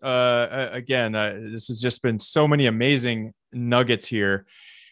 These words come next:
Uh, I always like to kinda get towards the end and, and, and ask this one question, uh, which puts you on the spot a little bit, but if you could only give one piece of advice out of everything we've talked about,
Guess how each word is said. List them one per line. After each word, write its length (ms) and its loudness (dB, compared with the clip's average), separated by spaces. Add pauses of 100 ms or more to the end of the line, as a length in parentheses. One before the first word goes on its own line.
Uh, 360 4
I 140 2
always 200 4
like 200 2
to 500 0
kinda 440 0
get 200 -4
towards 240 -2
the 100 0
end 140 0
and, 180 -4
and, 160 -6
and 160 -4
ask 200 0
this 200 -8
one 200 -2
question, 760 -2 (240)
uh, 360 -2
which 260 -8 (160)
puts 160 -2
you 80 4
on 100 2
the 40 -4
spot 340 0
a 20 -4
little 160 0
bit, 220 -4
but 160 -2 (500)
if 160 -6
you 100 -2
could 140 -2
only 240 2
give 340 0 (140)
one 480 0
piece 320 -4
of 100 -4
advice 380 -6
out 140 0
of 80 0
everything 340 0
we've 160 -2
talked 320 -4
about, 300 -14